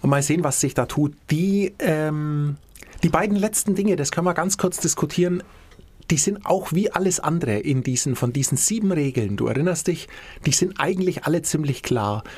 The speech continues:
Es ist aber doch schön, noch mal ein bisschen die sich wieder vor Augen zu führen. Und so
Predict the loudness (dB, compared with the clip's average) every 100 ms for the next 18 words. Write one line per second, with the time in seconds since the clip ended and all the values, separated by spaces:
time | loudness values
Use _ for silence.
0 | -18 -8 -2 0 0 0 0 0 0 0
1 | 2 2 0 -2 0 0 -2 -2 -2 0
2 | 0 -2 -4 -4 -2 -2 -2 -2 0 2
3 | 2 0 -2 0 0 0 0 -2